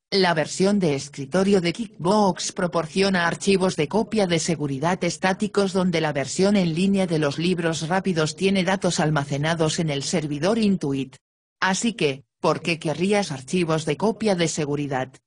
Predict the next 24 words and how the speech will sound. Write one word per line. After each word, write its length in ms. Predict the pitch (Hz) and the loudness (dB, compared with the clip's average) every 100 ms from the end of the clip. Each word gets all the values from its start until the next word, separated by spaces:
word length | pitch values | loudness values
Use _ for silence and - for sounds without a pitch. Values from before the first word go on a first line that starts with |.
| - | -4
Hay 240 | 170 202 | 0 0
diferentes 680 | 180 185 147 156 185 190 180 | 0 -2 0 0 2 2 0
razones 600 | 143 156 196 196 185 - | -2 0 2 2 0 -2
para 240 | 151 135 | -2 -2
tener 340 | 135 147 180 175 | -2 -2 0 2
los 240 | 151 147 | 0 -2
archivos 540 | 131 - 185 160 160 | -8 -4 -2 0 0
de 100 | 156 | -2
copia 400 | 147 214 - 220 | 0 -2 0 0
de 140 | 175 165 | 2 0
seguridad. 640 | 170 143 147 139 131 131 - _ _ _ _ | -2 -2 -2 -2 -4 -6 -12 _ _ _ _
Tenga 340 | 185 190 190 | 0 2 2
en 160 | 156 156 | 0 -2
cuenta 420 | 165 220 214 208 | 0 0 0 0
que 160 | - 156 | 0 2
no 160 | 175 | 2
importa 520 | 165 147 143 196 202 196 | 0 -2 -2 -2 -2 -2
qué 200 | 240 233 | 0 0
sistema 560 | 196 151 196 190 160 | 0 0 2 2 2
usemos 480 | 151 - 202 202 - | 0 0 0 0 -2
para 240 | 160 147 | -2 -2
respaldar 640 | 143 151 151 139 139 175 190 | -2 -4 -2 -4 0 0 2
nuestros 420 | 185 180 156 143 | 2 0 -2 -4
datos, 540 | 147 135 135 135 - | -2 -2 -2 -4 -8